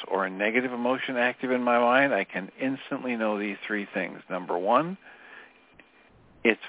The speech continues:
false or based in a lie. Number two, it's an old tape playing.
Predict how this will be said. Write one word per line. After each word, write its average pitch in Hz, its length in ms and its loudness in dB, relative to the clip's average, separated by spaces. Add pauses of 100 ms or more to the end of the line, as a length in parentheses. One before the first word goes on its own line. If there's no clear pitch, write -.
(100)
false 143 280 4 (1400)
or 104 80 0
based 110 400 -4
in 117 80 -6
a 98 100 -2
lie. - 320 -4 (1700)
Number 95 240 -6 (100)
two, 202 240 0 (960)
it's 110 220 -2
an 104 140 -6
old 135 360 2 (160)
tape 120 300 -2 (240)
playing. 104 360 0